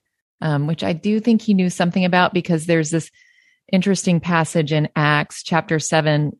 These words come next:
um, where Stephen is giving a overview of kind of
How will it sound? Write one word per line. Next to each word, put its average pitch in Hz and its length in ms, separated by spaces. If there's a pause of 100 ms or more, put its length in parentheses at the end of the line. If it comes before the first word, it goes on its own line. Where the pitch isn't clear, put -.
(160)
um, 147 400
where 156 180
Stephen 196 560
is 147 220
giving 156 360
a 135 220 (1000)
overview 156 560
of 131 100
kind 151 220
of 139 160